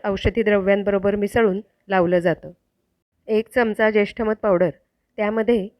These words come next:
दोन ते तीन चमचे पातळ केलेलं तूप घालून एकजीव करून पेस्टप्रमाणे तयार करावं. ही केलेली पेस्ट माउथ अल्सर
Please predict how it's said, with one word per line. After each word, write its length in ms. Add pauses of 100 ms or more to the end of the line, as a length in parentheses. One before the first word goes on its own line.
(240)
दोन 260
ते 160
तीन 280
चमचे 360
पातळ 400
केलेलं 380 (100)
तूप 160 (180)
घालून 380 (560)
एकजीव 540 (120)
करून 380 (380)
पेस्टप्रमाणे 880 (160)
तयार 240
करावं. 380 (1040)
ही 100
केलेली 400
पेस्ट 400 (520)
माउथ 300
अल्सर 400